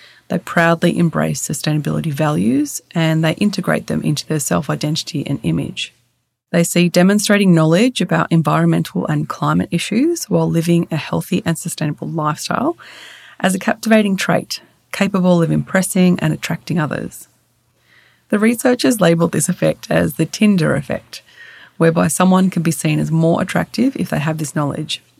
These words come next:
It's like a new status symbol, an admiration for those who have enough knowledge about sustainability to live a sustainable lifestyle and connect it with their self-identity.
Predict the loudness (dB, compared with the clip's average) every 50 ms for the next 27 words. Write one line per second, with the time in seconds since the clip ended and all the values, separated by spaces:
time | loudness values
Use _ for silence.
0 | _ -6 -4 0 0 0 2 2 2 2 2 2 -2 -2 -2 -2 -2 -2 -2 -6
1 | -4 -4 -4 -2 -2 -4 -6 -6 -8 -12 _ -10 -8 -8 -4 0 2 2 4 6
2 | 6 6 6 4 4 2 0 -2 -4 -4 -4 -2 -2 0 0 0 -2 -2 -2 -2
3 | -2 -2 0 0 -2 -2 -2 -2 0 0 0 0 -2 -2 -2 -4 -4 -4 -4 -8
4 | -10 -8 -6 -4 -4 -2 -2 -2 -2 0 0 2 0 0 -2 -4 -10 -20 -20 -20
5 | -20 -20 _ -6 -2 2 2 2 2 2 0 -2 -4 -6 -4 -4 -2 -2 -2 -2
6 | -2 -2 0 0 0 0 -2 0 0 2 2 2 2 0 -2 -2 -2 -2 -2 -2
7 | 0 0 0 0 0 -2 -6 -8 -6 -6 -4 -4 -6 -4 -4 -4 -4 -4 -4 -4
8 | -4 -4 -4 -6 -6 -4 -6 -8 -8 -10 -10 -10 -10 -10